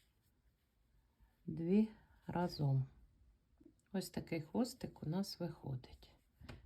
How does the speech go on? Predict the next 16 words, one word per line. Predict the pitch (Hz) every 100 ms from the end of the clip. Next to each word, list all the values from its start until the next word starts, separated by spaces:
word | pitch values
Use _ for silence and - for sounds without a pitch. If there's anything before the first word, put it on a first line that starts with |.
| -
Ниточку | 175 165 151 151 - - 147
ми | 143 143 - _ _ - -
ховаємо | 175 180 262 302 247 233 226 - -
і | 277
обрізаємо. | 196 - 156 147 147 139 139 135 131 - _ _ _ _ _ _ - - _ - _
Ось | 202 180 -
ваш | 156 151 -
гусик | 262 302 - 254 - - _ - - _ _ _ _ _ _ - - _ - _ _ -
майже | 180 226 220 170
готовий, | 170 170 - 135 123 127 - -
але | 165 214
я | 214
пропоную | - 156 151 156 170 220 240 233 - - _ _ _
приладнати | - 160 160 156 165 208 208 170
йому | 165 180 220 - - - - _ -
чубчика. | - 147 - - - - 135